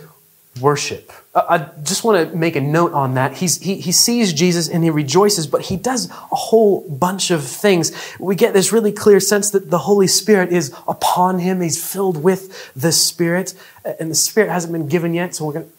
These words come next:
need to think about that for a second. But he has the Holy Spirit. He, he prophesies, but actually, he's, in some ways, he's paraphrasing Isaiah. So he knows the scriptures,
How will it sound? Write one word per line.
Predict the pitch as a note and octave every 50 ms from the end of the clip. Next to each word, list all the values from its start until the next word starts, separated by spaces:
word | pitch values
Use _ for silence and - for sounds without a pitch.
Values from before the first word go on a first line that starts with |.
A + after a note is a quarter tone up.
| _ -
need | D3+ E3+ E3+ C#3+
to | C3+
think | - F3 D#3 D#3
about | C3+ D3+ D3 D3 E3+
that | E3+ E3 - -
for | - D#3
a | D3 D3
second. | - - E3 D#3+ F3+ F3+ F3 - - - - - D3 - - E3+ D#3 D3 _ _ _ _ _ _ _ _ _ -
But | F3+ F3+ D#3
he | C#3 G#3+
has | G#3+ G#3+ G#3 E3 D#3+
the | F#3
Holy | E3 F3+ F#3 F3 E3 D#3+
Spirit. | - - - - F3+ F#3 F#3+ F#3 - - - -
He, | - -
he | E3+ E3 G#3+ G#3
prophesies, | - - - - A3+ A3 B3 B3 - G#3+ G3 - - F3 E3 E3 F#3+ F3+ D#3
but | D#3 G#3+ - - - - -
actually, | F#3+ G#3+ - - A3 G#3 G#3 G3 - - - -
he's, | G#3+ G#3 F#3 G3+ - _ _ _ _ -
in | F#3 -
some | - A#3+ B3+
ways, | A#3 G#3 F#3+
he's | G3 F#3 -
paraphrasing | - - - - - G#3 G#3 G3 G3 - - G3 F3+ F#3 D#3+ F3 F3 F3+
Isaiah. | - - F#3 E3+ E3 D3 D#3+ E3+ F3 F3+ D#3+ B2+ G#2+ - - - _ _ _ _ _ _ _ _ _ _ _ _ _ _ _ _ _ _ _ _ _ _ _ _ _ _ _ _ _ _ _ _ _ _ _ - - -
So | - E3+
he | F3+ F3+
knows | F#3 G3+ G#3+ G3+ D3+ D3+
the | E3+
scriptures, | - - - - A3 G#3+ - - - F3 D3 C3 A#2+ - -